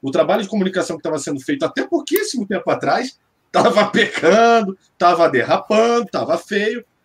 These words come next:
Mas, ah, eles têm se, tão tentando se recuperar. Eu ainda vejo alguns erros técnicos, alguns erros grassos. Vou dizer sério, na semana passada, inclusive, vi um erro grasso, assim, um erro muito feio,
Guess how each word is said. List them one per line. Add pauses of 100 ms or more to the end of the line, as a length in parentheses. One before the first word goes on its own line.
(320)
Mas, (320)
ah,
eles
têm
se, (120)
tão
tentando
se
recuperar.
Eu
ainda
vejo
alguns
erros
técnicos, (300)
alguns
erros
grassos. (300)
Vou
dizer
sério, (120)
na
semana
passada,
inclusive, (200)
vi
um
erro
grasso,
assim,
um
erro
muito
feio,